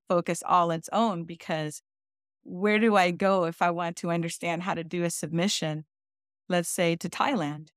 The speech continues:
Am I gonna consult an S O P or do I just basically working within the regulatory intelligence group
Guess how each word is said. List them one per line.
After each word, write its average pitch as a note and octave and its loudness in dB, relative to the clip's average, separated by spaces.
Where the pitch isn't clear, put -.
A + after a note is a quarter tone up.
Am G3+ 4
I G3+ 4
gonna G#3+ 4
consult A3+ 0
an G#3+ -2
S A3 0
O G3+ -4
P D4+ 0
or F#3+ 2
do G3 0
I G3 6
just G3+ -2
basically F#3+ 0
working G3 0
within F#3 -2
the F3 -4
regulatory F#3+ 2
intelligence F#3 0
group G#3+ 4